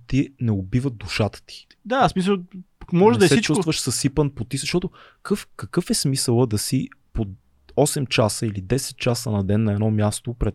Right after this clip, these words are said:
Speaker 1: един монитор и да правиш неща, които изобщо не те
Speaker 2: М.
Speaker 1: интересуват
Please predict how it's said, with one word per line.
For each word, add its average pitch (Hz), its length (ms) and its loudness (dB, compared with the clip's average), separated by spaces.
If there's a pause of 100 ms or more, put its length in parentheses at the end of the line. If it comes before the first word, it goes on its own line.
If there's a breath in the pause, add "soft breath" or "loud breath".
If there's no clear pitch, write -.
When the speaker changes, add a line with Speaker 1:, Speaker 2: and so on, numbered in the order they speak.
Speaker 1:
един 113 180 2
монитор 104 440 0
и 120 60 -2
да 92 80 -8
правиш 123 240 -2
неща, 131 240 -4
които 131 300 -4
изобщо 135 760 -2
не 135 80 -2
те 127 120 -2
Speaker 2:
М. 107 60 4
Speaker 1:
интересуват 101 640 -2